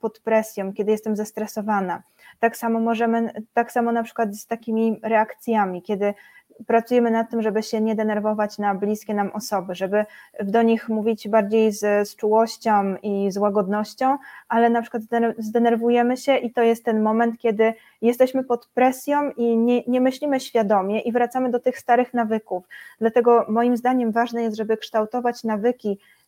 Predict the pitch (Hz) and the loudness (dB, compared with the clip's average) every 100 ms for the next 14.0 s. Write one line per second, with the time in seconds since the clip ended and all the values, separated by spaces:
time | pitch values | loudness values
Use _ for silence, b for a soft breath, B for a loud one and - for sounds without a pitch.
0 | _ - 220 262 262 254 - 220 196 190 | _ -4 0 0 0 -4 0 -2 0 -4
1 | 262 - _ _ _ _ _ _ 247 233 | -6 -12 _ _ _ _ _ _ 2 2
2 | 247 247 233 226 214 233 226 220 - 208 | 2 2 2 2 2 2 2 2 0 0
3 | 226 226 214 - - 220 214 185 214 302 | 0 -2 -4 -8 0 2 2 0 0 -2
4 | B B _ 226 208 220 208 202 202 208 | B B _ 2 4 4 4 2 0 0
5 | 208 208 214 208 - - 208 202 185 220 | -2 -2 -4 -6 -6 -4 0 0 -2 -4
6 | 339 - _ _ _ - 247 247 262 262 | -6 -10 _ _ _ -2 -2 2 2 6
7 | 269 262 - 247 233 220 233 240 233 220 | 4 4 -2 -2 0 0 -2 -2 -4 -2
8 | 226 233 240 233 220 220 220 220 208 214 | 2 2 2 0 0 -2 -2 -4 -4 -2
9 | 214 208 - 202 185 165 - B B B | -4 -2 0 0 -2 -8 -12 B B B
10 | - 233 233 233 233 220 196 226 220 233 | -2 2 4 4 4 2 4 2 4 2
11 | 240 220 196 220 262 233 226 233 220 220 | 0 -2 0 0 2 0 0 0 -2 -2
12 | 226 220 220 - 226 220 - 226 233 277 | 0 2 0 -2 -2 -2 -4 -4 0 -2
13 | 262 220 220 190 202 202 196 202 190 | -2 -2 -4 -2 -2 -2 -2 -2 -2